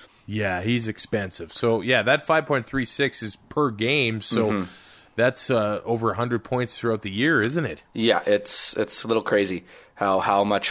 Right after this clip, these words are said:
Speaker 2: he actually puts up. Uh, Gable, nobody really knew what he was. He got really hurt by his usage in Hamilton. He got traded to Edmonton.
Speaker 1: Yeah.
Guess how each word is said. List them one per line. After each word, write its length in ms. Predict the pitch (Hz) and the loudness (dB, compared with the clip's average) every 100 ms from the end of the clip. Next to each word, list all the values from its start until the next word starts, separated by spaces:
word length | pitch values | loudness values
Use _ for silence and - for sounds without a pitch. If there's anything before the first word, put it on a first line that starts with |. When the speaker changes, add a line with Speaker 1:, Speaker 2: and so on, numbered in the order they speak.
| - | -4
Speaker 2:
he 140 | - 98 | 0 0
actually 240 | 95 104 | 0 -2
puts 260 | - 101 101 | -2 -2 2
up. 280 | 107 - - - - - | 0 0 -14 -20 -6 2
Uh, 260 | 101 95 - 117 | 4 4 0 0
Gable, 580 | 127 120 127 123 - - _ _ - | 2 4 6 4 0 -12 _ _ -2
nobody 260 | 131 143 151 | 2 4 4
really 180 | 135 131 | 4 4
knew 200 | 117 131 | 4 4
what 100 | 113 | 4
he 100 | 113 | 4
was. 300 | 104 123 117 | 4 4 4
He 60 | |
got 260 | 107 101 98 | 2 2 2
really 220 | 113 117 | 2 4
hurt 240 | 101 113 | 2 2
by 120 | 117 104 | 4 4
his 140 | 104 | 4
usage 320 | 107 107 120 | 2 2 0
in 80 | 104 | 0
Hamilton. 400 | 98 101 113 143 | 0 2 0 0
He 60 | 127 | 0
got 120 | 98 | 0
traded 240 | - 113 101 | 2 4 6
to 60 | |
Edmonton. 360 | 104 113 113 120 | 4 2 0 -2
Speaker 1:
Yeah. 220 | 101 98 | -2 -4